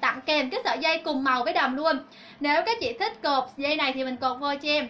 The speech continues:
Còn không á, mình có thắt lưng khác ở nhà rồi. Nổi hơn thì mình có thể phối cọng thắt lưng khác, có thắt lưng nào phối cái đó. Còn không thì em cứ tặng kèm cho mình cái dây này nè.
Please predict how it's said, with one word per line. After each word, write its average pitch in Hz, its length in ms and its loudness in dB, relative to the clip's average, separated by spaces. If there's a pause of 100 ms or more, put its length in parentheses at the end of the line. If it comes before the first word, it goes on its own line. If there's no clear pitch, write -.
Còn 254 180 4
không 320 300 4
á, 392 160 4
mình 247 200 -2
có 262 280 4
thắt 453 120 0
lưng 320 160 4
khác 403 140 -2
ở - 80 0
nhà 262 240 0
rồi. 240 320 0 (240)
Nổi 277 280 4
hơn 381 280 6
thì 339 100 2
mình 269 160 -2
có - 60 -8
thể 262 200 0
phối 302 220 2
cọng - 140 0
thắt - 160 0
lưng 330 240 0
khác, - 360 0
có 285 120 2
thắt 494 160 -4
lưng 320 140 0
nào 254 220 0
phối 294 120 -4
cái 381 120 -6
đó. 339 260 2 (320)
Còn 285 180 4
không 330 280 0
thì 277 80 -2
em 285 80 -4
cứ 427 80 -6
tặng 330 200 -4
kèm 262 200 0
cho 294 40 -2
mình 269 140 -4
cái 349 100 -4
dây 294 160 -2
này 254 140 -4
nè. 233 100 -6